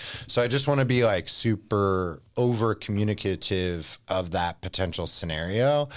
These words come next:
And I always tell people, like, "Hey, this is why it's important to get ahead of the planning process and work with someone that's gonna manage your expectations, is gonna t-,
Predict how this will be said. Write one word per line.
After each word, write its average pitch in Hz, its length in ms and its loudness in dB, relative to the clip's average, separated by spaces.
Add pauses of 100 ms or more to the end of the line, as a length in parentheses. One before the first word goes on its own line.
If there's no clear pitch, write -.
(200)
And 139 120 -2
I 156 60 0
always 156 220 2
tell 127 200 0
people, 107 420 2
like, 87 240 2 (1160)
"Hey, 92 380 -2
this 107 300 -2
is 120 140 -2
why 107 180 2
it's 101 140 -2
important 90 640 -2
to - 140 -4
get 87 180 -2
ahead 101 380 -2
of 92 80 0
the 85 80 -2
planning 98 400 -4
process 113 580 0
and 87 140 -4
work 101 200 -2
with 95 120 -4
someone 98 320 -2
that's 85 260 -4
gonna 87 240 -4
manage 90 360 -2
your 110 100 4
expectations, 92 1040 -2
is 92 180 -6
gonna 87 200 -2
t-, - 160 -8